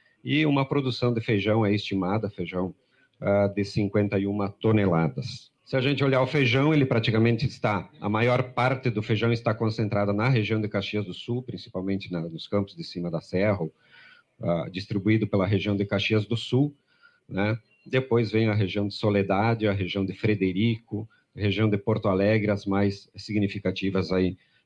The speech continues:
ah, em cultivos de área de feijão. E no feijão, então, se tem uma projeção, né, ah, que aponta aí, ah,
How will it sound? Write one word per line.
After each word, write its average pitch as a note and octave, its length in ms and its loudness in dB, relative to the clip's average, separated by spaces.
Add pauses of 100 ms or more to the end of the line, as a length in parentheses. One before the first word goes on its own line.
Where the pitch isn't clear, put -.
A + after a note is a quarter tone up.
ah, F#2 240 0
em A2 140 2
cultivos G2 520 -4
de F#2+ 80 -2
área F#2 200 2
de F2 100 -4
feijão. E2+ 460 0 (760)
E C#3+ 100 0
no E3 100 2
feijão, D#3 380 0
então, D#3+ 220 0
se - 140 -10
tem C#3+ 120 0
uma C#3+ 240 2 (480)
projeção, E3 760 0 (280)
né, A2 280 0 (480)
ah, A#2+ 300 2
que D3 160 -2
aponta C#3+ 480 0
aí, A2 340 2 (520)
ah, G#2 840 2